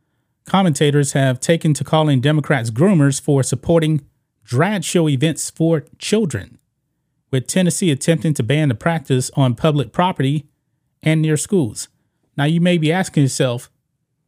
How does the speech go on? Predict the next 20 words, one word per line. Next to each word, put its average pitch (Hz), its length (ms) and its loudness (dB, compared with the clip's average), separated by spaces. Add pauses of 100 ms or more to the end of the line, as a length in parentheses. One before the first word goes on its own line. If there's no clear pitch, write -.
(480)
"Why 185 580 0 (580)
do 147 160 2
we 147 200 0
actually 147 320 -2
have 147 260 -4
to 123 80 -2
ban 131 320 0
this 127 160 -2
stuff - 320 -4
now? 110 160 -2
Why 151 300 0
didn't 190 180 -2
this 170 140 -2
stuff 151 260 -2
actually 143 300 -2
happen 139 260 -2
in 120 80 0
the 110 60 -2
past?" 120 420 -4
Because - 340 0